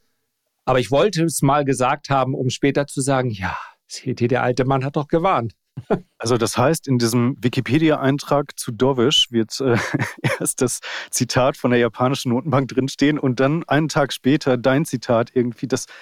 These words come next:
Speaker 2: das war's noch nicht. Mit dem
Speaker 1: Ich glaube,
Speaker 2: Allzeit-,
Speaker 1: ich
Speaker 2: mit
Speaker 1: glaube,
Speaker 2: dem
Speaker 1: es werden nur
Speaker 2: Allzeit-
Speaker 1: Leute zitiert, die selber einen Wikipedia-Eintrag haben.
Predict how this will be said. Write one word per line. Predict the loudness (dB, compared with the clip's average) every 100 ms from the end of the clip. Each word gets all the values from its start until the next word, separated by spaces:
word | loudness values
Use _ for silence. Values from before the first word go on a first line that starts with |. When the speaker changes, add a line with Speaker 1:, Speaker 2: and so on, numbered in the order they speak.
| -12
Speaker 2:
das | -6 -6 -2
war's | 0 0
noch | -2 -4
nicht. | -6 -8 -14 -16 -12 -2
Mit | -2 2
dem | 2
Speaker 1:
Ich | 2
glaube, | 2 2
Speaker 2:
Allzeit-, | 2 2 0 -2 -12 -12 -2
Speaker 1:
ich | 0
Speaker 2:
mit | 2
Speaker 1:
glaube, | 2 2
Speaker 2:
dem |
Speaker 1:
es | 0 0
werden | 0
nur | 2
Speaker 2:
Allzeit- | 2 2
Speaker 1:
Leute | 0
zitiert, | -4 -4 0 0
die | 0
selber | 0 2 2
einen | 0
Wikipedia-Eintrag | -4 -4 -2 0 0 -2 -4 -4 -6 -4
haben. | -4 -4